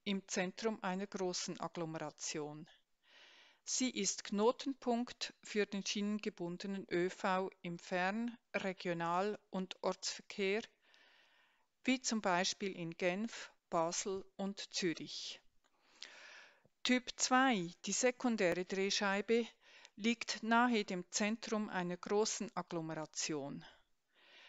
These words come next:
Sie verbindet den regionalen und lokalen Ö V und teilweise auch den Fernverkehr. Sie hat das Potenzial, mit Tangentiallinien die Hauptdrehscheibe zu entlasten.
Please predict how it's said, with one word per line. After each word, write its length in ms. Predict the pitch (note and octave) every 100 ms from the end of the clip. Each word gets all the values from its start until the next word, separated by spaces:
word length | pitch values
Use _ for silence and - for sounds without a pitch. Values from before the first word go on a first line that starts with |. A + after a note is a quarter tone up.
| - -
Sie 140 | C4
verbindet 760 | A#3+ G#3 A3 G#3+ G#3+ - - G3
den 180 | F3+
regionalen 1040 | F3 G3+ A3 A3+ A#3+ A#3+ A3+ G#3+ A3 B3 B3
und 320 | - F#3 F3+
lokalen 680 | F#3+ G3+ - G#3+ A3 A3+ -
Ö 160 | G#3+ A3
V 440 | - A3 A3+ A#3+ A#3+ -
und 240 | - F#3+ -
teilweise 840 | F#3+ F3+ F#3 F#3+ G3+ G#3 - A3+ -
auch 200 | F3 F3+
den 240 | - G3+
Fernverkehr. 840 | - F3 E3 - - - E3+ D#3+ - - _ _ _ - - - - - -
Sie 260 | - C#4+
hat 220 | A#3+ A3
das 120 | A3 -
Potenzial, 1000 | G3 G3 G#3 G3 - G#3+ F#3+ G3+ A#3 A#3+ -
mit 380 | G3+ G3 -
Tangentiallinien 1500 | - F#3+ F#3 F#3 F3+ - G#3 G3+ A#3 - F#3+ F#3 G3+ G#3+ A3+ - _
die 140 | A3 F#3
Hauptdrehscheibe 880 | F3 E3+ - G3 G3 F#3+ F3+ G#3 -
zu 160 | G#3
entlasten. 760 | G3 G3+ F#3 D#3+ - - D#3